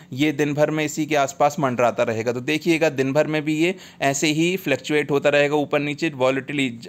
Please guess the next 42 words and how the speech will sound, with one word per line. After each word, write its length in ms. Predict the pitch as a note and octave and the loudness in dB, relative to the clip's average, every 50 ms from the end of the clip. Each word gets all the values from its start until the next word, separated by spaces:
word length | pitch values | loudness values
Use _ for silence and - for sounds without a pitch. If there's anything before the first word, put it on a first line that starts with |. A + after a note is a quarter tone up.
| - | -10
वॉलेटिलिटी 760 | A#2+ B2 C#3 C#3 C#3+ C#3+ C#3 D3 C#3+ D3 D3 C#3+ C#3 D#3+ D3+ C#3+ | -2 2 2 2 2 0 -4 -6 -6 -4 -4 -2 0 0 -2 0
ज़्यादा 320 | A#2+ B2 A#2+ A#2 A#2+ D3 | 2 2 2 2 4 4
रहेगी 320 | D#3 E3 E3+ E3 E3 F3 E3+ | 4 4 4 2 0 0 -2
क्योंकि 400 | - D#3+ C#3+ B2+ - C#3 C3 B2+ | -2 -2 -2 -2 -2 0 2 2
आज 200 | C3 B2+ A#2+ - | 2 2 2 0
एक्सपायरी 480 | A#2+ A#2 - - - C3 C3 C#3 D3+ | -4 -4 -4 -2 -2 0 0 0 0
का 120 | D3+ E3 D#3 | 0 -2 0
दिन 220 | D3 D#3+ D#3 D#3 | 0 0 0 0
है 200 | D#3+ E3 E3+ E3+ - - - - - - - - | 0 0 -2 -2 -6 -12 -20 -20 -20 -12 -2 2
और 520 | C#3 C3+ C#3 C#3+ D3+ - - - - - _ - - - _ _ _ _ _ - - - - - | 4 6 6 6 4 2 -4 -10 -20 -20 _ -20 -20 -20 _ _ _ _ _ -20 -20 -16 -6 -6
इससे 240 | C#3 - - - D#3+ | -4 -4 0 2 2
आपको 280 | D#3 D3+ D3 - E3 | 2 2 2 0 0
ये 140 | D#3+ D#3+ D#3+ | 2 2 2
सारा 320 | D#3 - E3 D#3 D#3+ E3 E3 | 2 4 4 4 6 4 2
कुछ 180 | E3 E3+ - | 0 -2 -4
प्रेडिक्ट 400 | - - D3+ D3 C#3+ D3+ C#3 - | -4 -6 -4 -2 -2 -4 -4 0
हो 100 | D#3+ D3+ | -2 0
जाएगा 340 | C#3+ D#3 D3+ D#3 D#3 D#3 E3 | 4 4 4 4 4 4 2
कि 120 | D#3+ F3 | 0 0
कैसे 320 | D3 - D3 C3+ A#2+ C#3+ B2+ | -2 0 0 0 0 -2 -2
क्या। 180 | G#2 B2+ A2+ | 0 2 2
अगर 180 | B2+ C3 D3 D3+ | 2 2 2 2
हम 140 | D3+ D3+ C#3+ | 0 0 -2
स्टॉक 380 | C3 - - E3 D#3+ E3 E3 | -6 -2 2 2 2 2 2
के 80 | - F3+ | 0 2
बारे 220 | E3 E3+ E3 E3 | 4 4 2 4
में 80 | E3 E3+ | 2 0
हमको 220 | E3 E3 D3+ - | -2 -2 -4 -4
कोई 140 | - E3+ D#3+ | -2 0 0
इन्फॉर्मेशन 480 | D#3+ D#3 - - D#3+ D3+ D#3 - F3+ E3 | 0 -2 -4 -6 -6 -6 -6 -6 -6 -2
पता 220 | D3 E3 D3+ E3 | -2 -2 0 0
करनी 320 | D#3+ E3 E3 E3 E3 E3 E3 | 0 0 0 -2 -2 -4 -4
है 80 | D#3+ | -4
तो 120 | D3+ F3 D#3+ | -2 -2 -2
वो 180 | B2+ A#2 A#2+ | 0 0 0
भी 120 | B2 D3 D3+ | 0 2 0
हमें 220 | D3+ D3+ D#3 D#3 | 0 0 0 -2
न्यूज़ 300 | D3 D3+ D3+ D#3 D#3 C#3 | -2 -2 -2 -2 -2 -2
बेस्ड 260 | C#3 D3+ D3+ D3+ - | 0 -2 -2 -2 -2
करनी 240 | - D#3 D3 D3+ D#3 | -2 -2 -2 -2 -2
पड़ती 320 | D3 D3+ D3 D3 - G3 | -2 -2 -2 -2 -4 -2
है। 160 | D3+ D#3 D3+ | -2 -2 -2